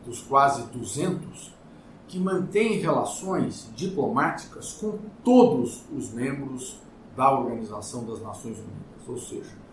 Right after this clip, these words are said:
o Brasil é um dos cento e noventa e três países membros da onu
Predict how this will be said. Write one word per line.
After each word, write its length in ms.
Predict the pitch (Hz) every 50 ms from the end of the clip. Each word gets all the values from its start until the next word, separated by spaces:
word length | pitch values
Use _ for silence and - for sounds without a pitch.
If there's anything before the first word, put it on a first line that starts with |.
| - - - - - -
o 20 | 120
Brasil 440 | 120 123 117 - - 135 147 139
é 100 | 127 123
um 180 | - - 180 -
dos 280 | 139 127 123 - - 135
cento 180 | 135 127 - -
e 20 | 117
noventa 420 | 117 113 104 117 127 127 123 113
e 60 | 107
três 320 | - - 120 120 117 117 -
países 680 | - - 110 113 113 120 120 117 101 101 110 101 104
membros 440 | 110 113 113 110 110 - - - -
da 80 | 104
onu 420 | 101 107 127 151 185 214 240 233